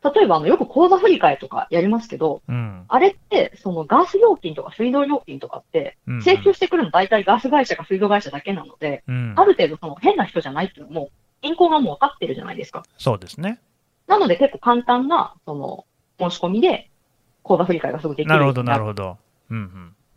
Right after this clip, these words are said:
Speaker 2: うん。
Speaker 1: ですけど、で、あと例えばそのエーティーエムでお金引き出すとき、
Speaker 2: うん。
Speaker 1: もう、これ、これが一番二段階認証の、あの、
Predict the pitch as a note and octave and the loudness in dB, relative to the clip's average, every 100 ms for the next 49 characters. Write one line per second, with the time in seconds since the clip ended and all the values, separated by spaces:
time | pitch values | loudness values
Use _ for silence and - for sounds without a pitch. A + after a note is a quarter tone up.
0 | - F#3+ - - F3+ B3 - - _ _ | -2 0 0 -2 4 4 2 -6 _ _
1 | _ - C#4+ E4+ B3 - D4 F3 F3 D3+ | _ -6 0 0 0 0 2 0 -2 2
2 | C#4 E4 F#4 F4+ A3+ C#3 D3 A#3 B3 - | 2 4 2 2 0 -2 -2 0 0 -2
3 | C4+ C#4 - - - - _ - B2+ G2 | -2 -2 -6 -10 -18 -20 _ -14 -12 -14
4 | _ _ _ _ _ _ _ _ - D#4+ | _ _ _ _ _ _ _ _ -4 2
5 | B3+ - _ _ _ F#4+ G4+ - G4 F#4+ | 2 0 _ _ _ 2 2 4 2 4
6 | F4 - D#4 A3+ A#3+ B3+ B3+ A#3+ D3 C#3+ | 2 2 2 4 4 2 2 -2 -6 -12
7 | - C#3+ C#3+ | -12 -12 -12